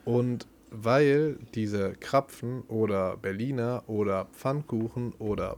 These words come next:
Punschballen oder Kräbbelchen oder weiß ich nicht, wie man's noch <laughs> nennen will, ähm, sehr gehaltvoll sind und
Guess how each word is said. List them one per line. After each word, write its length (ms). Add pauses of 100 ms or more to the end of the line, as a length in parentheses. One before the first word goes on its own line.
Punschballen 720
oder 380
Kräbbelchen 880
oder 460
weiß 180
ich 120
nicht, 180
wie 20
man's 240
noch 160
<laughs> 0
nennen 320
will, 220 (400)
ähm, 280
sehr 280
gehaltvoll 580
sind 300
und 280